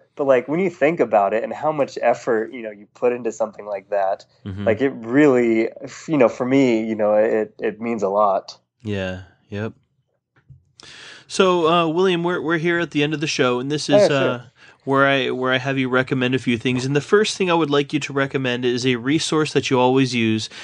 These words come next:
Speaker 2: and this could be anything from an iPhone app to something like a prop list for your show.
Speaker 1: Yeah, so I actually, um, you know, today in our, in our world, like,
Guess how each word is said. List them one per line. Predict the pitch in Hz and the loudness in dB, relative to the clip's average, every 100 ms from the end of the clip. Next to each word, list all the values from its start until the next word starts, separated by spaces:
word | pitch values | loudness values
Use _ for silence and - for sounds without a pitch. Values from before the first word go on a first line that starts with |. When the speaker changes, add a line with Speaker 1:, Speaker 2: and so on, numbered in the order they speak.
| - - | -18 -4
Speaker 2:
and | - 135 | 0 2
this | 139 143 | 2 0
could | 147 131 | -4 2
be | 135 131 101 | 4 4 2
anything | 127 139 131 139 | 0 0 0 -2
from | 131 127 | -2 -4
an | 123 | -4
iPhone | - 110 123 - 135 | 0 2 2 -2 -2
app | 123 127 - | 0 0 -2
to | 123 | -6
something | 120 117 123 | -6 -4 -6
like | 123 123 | -4 -4
a | 123 | -4
prop | 113 131 117 | -2 -2 0
list | 117 107 | -2 -4
for | - 110 | -4 -4
your | 104 | -2
show. | - 104 101 - _ _ _ _ _ _ _ - - _ _ _ | -2 -2 -4 -10 _ _ _ _ _ _ _ -20 -20 _ _ _
Speaker 1:
Yeah, | 185 190 | 4 4
so | 180 - 185 175 170 - - | 4 2 4 4 2 -4 0
I | 190 | 0
actually, | 262 240 - 175 156 156 | 0 -4 -6 -4 -2 -2
um, | 151 - 139 135 | -4 -2 -2 -4
you | 170 | -2
know, | 202 170 _ _ _ _ - - - _ - | -2 -4 _ _ _ _ -20 -20 -20 _ -16
today | - 202 214 202 | -4 0 2 2
in | 175 | 4
our, | 143 135 139 | 4 4 2
in | |
our | 139 120 | -2 -2
world, | 127 131 123 - | 2 2 2 -2
like, | 139 127 - | -4 -4 -8